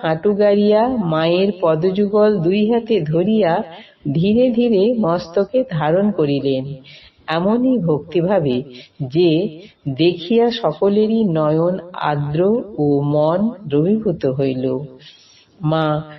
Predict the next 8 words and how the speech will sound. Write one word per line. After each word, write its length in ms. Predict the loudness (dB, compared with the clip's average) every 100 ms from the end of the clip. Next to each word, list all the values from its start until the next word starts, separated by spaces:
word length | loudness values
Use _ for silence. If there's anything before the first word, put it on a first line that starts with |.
| -20 _
স্নেহার্দ্র 800 | 0 0 2 2 0 0 0 0
স্বরে 460 | 0 0 2 0 -4 -12 -18 -8
আস্তে 500 | -6 -6 -4 2 2 2 -2 -12 -4
আস্তে 580 | -2 -4 -4 -2 0 -2 -10 -20 _
আশীর্বাণী 760 | -6 -6 -4 -2 0 2 0 -2 -4
উচ্চারণ 580 | -6 -2 0 0 0
করিলেন। 640 | -2 -2 0 -2 -4 -6 -12 -18 _ _ _ _ _ -6
মহারাজ 640 | -2 0 0 2 2 0